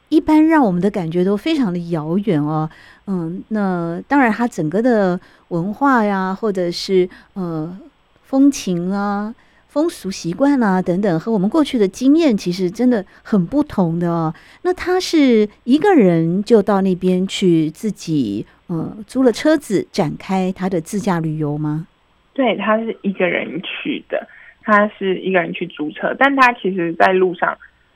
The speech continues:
Speaker 2: 呃，也是陆续认识了很多不同朋友，然后他在当地也有朋友，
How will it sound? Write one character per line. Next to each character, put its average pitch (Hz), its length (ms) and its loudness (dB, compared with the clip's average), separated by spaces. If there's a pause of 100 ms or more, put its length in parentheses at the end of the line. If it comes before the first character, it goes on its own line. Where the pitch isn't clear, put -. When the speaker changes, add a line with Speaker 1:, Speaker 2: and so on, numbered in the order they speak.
(260)
Speaker 2:
呃， 147 640 0
也 160 200 0
是 233 140 -6
陆 254 260 2
续 220 140 -4
认 202 360 2
识 185 200 -4
了 165 140 2
很 180 200 -4
多 160 140 2
不 165 140 0
同 139 260 -6
朋 151 140 -4
友， 135 100 -6
然 131 100 -4
后 139 80 -4
他 - 120 -10
在 214 140 2
当 180 280 2
地 180 240 -12
也 156 140 0
有 165 240 0
朋 - 200 -6
友， - 140 -10